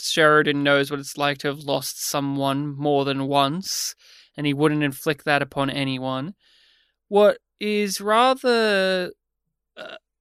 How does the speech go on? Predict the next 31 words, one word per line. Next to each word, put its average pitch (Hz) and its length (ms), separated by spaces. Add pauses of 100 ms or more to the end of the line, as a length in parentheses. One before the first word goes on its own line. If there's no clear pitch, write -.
(520)
not 311 360
interesting 240 540
per 185 200
se, 175 420
but 180 220
it's 180 180
good 214 300
to 208 80
have 185 200
follow 170 400
through 165 280
on 151 120
this, 147 280
is 160 320
the 156 140
emphasis 151 720
on 151 200
Sheridan's 147 1000 (560)
burden 156 800
of 160 380
using 139 440
those 135 240
telepaths, 139 800
that 139 100
they 151 140
had 156 340
to 165 100
go 151 300
through 147 420
this 143 300
rigorous 147 880